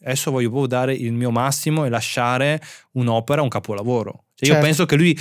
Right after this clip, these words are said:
Speaker 1: in quel momento, eh, abbia avuto la consapevolezza di voler fare qualcosa di grande.
Speaker 2: Certo. Io consiglio a tutti, mettete pausa, non so se coi diritti <laughs> se possiamo infilare,
Speaker 1: <laughs>
Speaker 2: se lo infiliamo lo infiliamo, se non riusciamo a infilarlo ascoltatela, però attenzione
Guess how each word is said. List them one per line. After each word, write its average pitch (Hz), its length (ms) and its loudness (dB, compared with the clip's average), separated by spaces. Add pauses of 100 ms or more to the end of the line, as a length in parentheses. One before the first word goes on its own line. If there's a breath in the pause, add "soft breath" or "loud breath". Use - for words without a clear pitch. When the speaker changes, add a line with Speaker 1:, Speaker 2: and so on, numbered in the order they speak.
(260 loud breath)
Speaker 1:
in 135 80 -6
quel 147 120 4
momento, 180 680 4
eh, 143 40 0
abbia 135 500 2
avuto 170 280 2
la 135 120 2
consapevolezza 143 1080 2
di 131 200 0
voler 127 300 2
fare 135 200 0
qualcosa 127 320 0
di 117 80 -2
grande. 101 680 -8
Speaker 2:
Certo. 170 460 0 (220)
Io 170 180 4
consiglio 160 480 2
a 147 60 2
tutti, 160 580 0 (280)
mettete 131 320 -6
pausa, 120 520 0
non 123 140 -2
so - 140 0
se 143 300 0
coi 143 160 0
diritti 139 640 2
<laughs> 107 180 0
se 240 200 4
possiamo 226 440 6
infilare, 185 640 6
Speaker 1:
<laughs> 190 300 -2
Speaker 2:
se - 160 2
lo 226 100 4
infiliamo 240 460 4
lo 247 80 6
infiliamo, 175 500 2
se 139 180 0
non 233 120 6
riusciamo 214 320 2
a - 20 4
infilarlo 214 540 2
ascoltatela, 202 680 0
però 196 180 2
attenzione 170 640 2